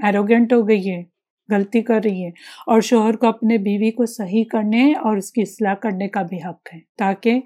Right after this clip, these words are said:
فیملی چلتی رہے۔ کیونکہ جب طلاق ہوتی ہے تو کتنے اور مسئلے مسائل کھڑے ہو جاتے ہیں،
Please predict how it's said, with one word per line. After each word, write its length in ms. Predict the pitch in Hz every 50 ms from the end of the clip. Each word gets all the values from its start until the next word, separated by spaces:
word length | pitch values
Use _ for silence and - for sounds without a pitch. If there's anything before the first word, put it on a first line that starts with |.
| - _ _ _ _ -
فیملی 420 | 247 208 202 208 214 214 214 240
چلتی 500 | 226 - 254 220 202 190 - 247 233 226
رہے۔ 260 | 220 196 180 170 170 165 _ _ _ _ -
کیونکہ 220 | - 202 - 226
جب 140 | 202 226 226 226 -
طلاق 400 | 247 214 208 208 220 247 240 247
ہوتی 300 | 240 226 233 - 247 233
ہے 60 | 240
تو 140 | 226 240 247
کتنے 440 | 240 - 247 - - 277 254 262 285
اور 320 | 262 233 226 247 285 311
مسئلے 400 | 320 320 311 294 294 - 302 311
مسائل 460 | 294 285 269 277 285 269 240 220 220
کھڑے 300 | 226 - - 226 196 202
ہو 140 | 190 180 175
جاتے 400 | 170 180 190 180 175 _ - 202
ہیں، 60 | 185